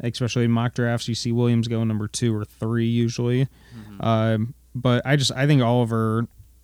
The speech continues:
Speaker 1: is just a freak. I mean, he's got the speed to play middle linebacker if he needed to. The only thing you have to worry about, a guy like Oliver, is if he can keep his weight up. Uh, they weighed him at two eighty-seven at the combine, but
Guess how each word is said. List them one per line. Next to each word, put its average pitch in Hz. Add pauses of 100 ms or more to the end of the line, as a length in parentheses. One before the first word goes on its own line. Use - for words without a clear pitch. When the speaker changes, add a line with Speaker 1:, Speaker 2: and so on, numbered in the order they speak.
(240)
Speaker 1:
is 131
just 117
a 107
freak. 123
I 110
mean, 117
he's 117
got 123
the 117
speed 123
to 120
play 117
middle 110
linebacker 117
if 117
he 120
needed 117
to. 120 (420)
The 131
only 143
thing 139
you 127
have 120
to 127
worry 117
about, 110
a 120
guy 113
like 107
Oliver, 110
is 110
if 104
he -
can 113
keep 107
his 101
weight 101
up. 107 (580)
Uh, 110
they 110 (260)
weighed 131
him 123
at 117
two 127
eighty-seven 120
at 113
the 101
combine, 120
but 107